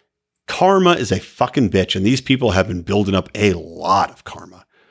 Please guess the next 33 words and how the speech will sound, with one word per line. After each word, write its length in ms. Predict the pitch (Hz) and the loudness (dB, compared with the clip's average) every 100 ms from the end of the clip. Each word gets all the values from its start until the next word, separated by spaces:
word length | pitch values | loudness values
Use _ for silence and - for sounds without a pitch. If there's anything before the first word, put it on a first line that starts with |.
| _ _ | _ _
'cause 160 | 113 101 | -2 2
they 120 | 156 | 2
are 60 | |
some 200 | 135 127 | 2 2
of 60 | 110 | 2
the 120 | 92 | 0
goddamn 880 | 87 107 113 107 104 92 85 90 101 | -4 -2 0 0 -2 -4 -2 -2 2
meanest, 720 | 120 139 135 92 78 - - _ _ _ _ _ _ _ _ 160 | 4 6 6 2 -2 -16 -20 _ _ _ _ _ _ _ _ -2
evilest 720 | 180 196 160 90 82 - - | 2 4 4 0 -8 -12 -8
people 360 | - 104 107 - | -2 -2 -4 -2
I 180 | 101 98 | 0 0
have 180 | 82 - | -2 -2
ever 320 | 120 117 85 | 2 2 0
seen. 340 | - - 107 87 | -8 0 0 0
I 60 | |
mean, 160 | 92 87 | -4 -8
Twitter 340 | - 180 139 | 0 2 2
is 160 | 101 85 | 0 -2
a 80 | 76 | -6
cesspool. 920 | - - - 208 - - - - _ _ _ _ _ - - - - _ _ | -6 -2 2 2 0 -8 -16 -20 _ _ _ _ _ -20 -20 -20 -20 _ _
And 200 | 131 127 | 2 2
to 80 | 113 | 2
see 340 | - - 220 | 0 0 2
the 140 | 190 95 | 2 0
shit 420 | - - 160 143 | -2 2 2 0
that 120 | 113 | -4
these 180 | 123 123 | 0 0
people 240 | - 107 | 0 0
say 200 | 90 113 | 0 2
regularly 440 | 95 95 87 82 82 | 4 2 2 -4 -10
is 160 | 90 | -12
just 320 | - 92 - - _ _ _ _ | -10 -10 -12 -20 _ _ _ _
shocking. 640 | - - - - - - | -4 0 -2 -4 -12 -20